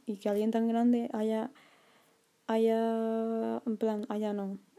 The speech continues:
eh, hable de estas cosas es bastante importante y que encima la siguen muchísimas niñas pequeñas y yo creo que,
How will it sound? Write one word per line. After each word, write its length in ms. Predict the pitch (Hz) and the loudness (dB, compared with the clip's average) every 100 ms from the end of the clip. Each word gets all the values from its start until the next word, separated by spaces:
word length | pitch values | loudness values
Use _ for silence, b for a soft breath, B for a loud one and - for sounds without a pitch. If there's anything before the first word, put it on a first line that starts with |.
| - | -6
eh, 220 | 220 202 | -4 -2
hable 240 | 220 214 226 | 0 2 4
de 100 | 226 | 2
estas 260 | 220 220 | 0 -6
cosas 540 | - 233 240 233 262 - | -2 -2 0 -2 -4 -8
es 120 | 214 190 | -12 -10
bastante 320 | 202 226 226 | -4 -2 -2
importante 560 | 214 196 202 220 233 | -2 -2 -2 0 0
y 60 | 226 | 0
que 60 | 208 | -2
encima 420 | 202 196 214 220 | -6 -6 -6 -4
la 100 | 208 | -6
siguen 280 | - 220 220 | -4 -2 -2
muchísimas 580 | 214 214 202 220 208 | -2 -6 -2 -2 -2
niñas 520 | 208 220 226 208 220 - b b b b _ _ _ | -2 0 0 -2 -10 -20 b b b b _ _ _
pequeñas 680 | 220 208 214 226 220 214 - | 0 2 0 0 -2 -6 -4
y 120 | 220 | -2
yo 140 | 208 | -2
creo 200 | 208 220 | 0 -2
que, 560 | 214 220 214 208 208 208 | -2 -4 -2 -4 -8 -12